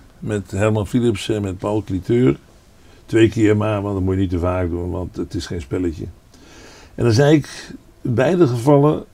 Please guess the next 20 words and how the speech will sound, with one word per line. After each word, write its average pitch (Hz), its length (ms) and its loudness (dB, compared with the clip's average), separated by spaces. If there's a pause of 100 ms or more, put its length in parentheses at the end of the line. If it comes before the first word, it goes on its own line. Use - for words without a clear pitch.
(460)
"Ja, 127 160 -2
kijk, 139 240 2
voor 135 120 4
jullie 170 280 8
is 139 180 4
God 151 280 0 (920)
iets 127 220 0
waar 127 160 -2
je 117 60 2
tegen 107 260 0
strijdt, 117 380 -2
maar 117 100 -2
dat 95 140 -6
verder 95 240 0
in 92 80 -2
je 95 100 -2
leven 101 280 2
jou 95 180 -2
niet 95 140 -4
raakt. 127 540 -4